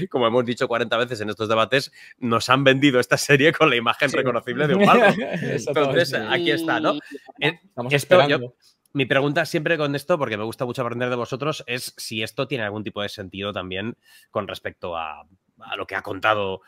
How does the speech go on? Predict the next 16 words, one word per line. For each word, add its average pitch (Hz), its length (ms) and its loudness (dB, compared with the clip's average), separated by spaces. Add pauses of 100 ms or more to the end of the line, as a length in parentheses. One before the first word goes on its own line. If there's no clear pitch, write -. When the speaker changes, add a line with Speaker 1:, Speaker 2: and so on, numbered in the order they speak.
(160)
Speaker 1:
los 110 160 -4
libros, 135 280 -2
o 95 40 -8
sea, 101 160 -6
que 104 100 -6
el 95 400 -6
Balrog 113 480 -2
esté 127 220 -2
ahí 123 240 4
y 120 140 -4
lo 117 100 -2
puedas 117 160 -4
encontrar 117 320 -4
de 110 80 -4
esa 110 160 -4
manera, 113 540 0